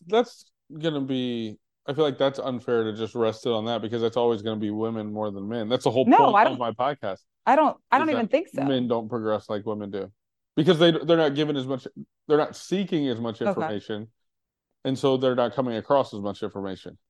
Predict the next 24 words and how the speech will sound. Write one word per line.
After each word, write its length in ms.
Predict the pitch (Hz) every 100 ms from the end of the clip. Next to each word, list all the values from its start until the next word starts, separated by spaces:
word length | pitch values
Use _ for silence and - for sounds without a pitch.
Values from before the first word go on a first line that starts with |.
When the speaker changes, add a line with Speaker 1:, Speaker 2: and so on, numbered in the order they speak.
| _ -
Speaker 2:
But 100 | 254
I 40 |
don't 120 | 254
think 140 | 247 226
that's 160 | 220
to 60 | 214
say 160 | 185 202
that 180 | 175 170
men 220 | 175 180
aren't 240 | 170 -
doing 320 | 165 175 165
self-work. 720 | 156 165 143 135 170 196 - -
Speaker 1:
I 80 | 131
didn't 220 | 135 120
say 180 | 165 160
that. 240 | 123 98
I 120 | -
said 220 | 127 139 113
as 260 | 127 127
much 260 | 127 131 123
as 140 | 117
women. 340 | 113 113 107 90 _ -
Speaker 2:
Okay. 360 | 185 170 160 175 -
Speaker 1:
Yeah. 240 | 220 185